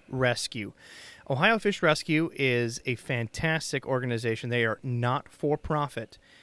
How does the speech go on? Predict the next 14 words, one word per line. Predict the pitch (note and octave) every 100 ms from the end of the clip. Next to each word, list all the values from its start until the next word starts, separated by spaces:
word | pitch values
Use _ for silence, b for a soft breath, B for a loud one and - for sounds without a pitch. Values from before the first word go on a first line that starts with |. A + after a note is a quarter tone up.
| b
to | - B2+
try | - G#3
to | G#3
save | - D3 C#3 C#3 D3 _ _ C#3
these | B2+ A#2+ B2 A#2+
particular | - C#3 C#3 C3 C3+ B2 A#2+ -
monster | B2+ B2 D3 - C#3
fish | - C#3 B2 -
that | -
people | B2 B2 A2+ - _ _ -
deem | C3+ C3+ C#3 - _
worthy | C#3 C#3 D#3 D#3+
of | C3
buying. | C3+ F3+ A#2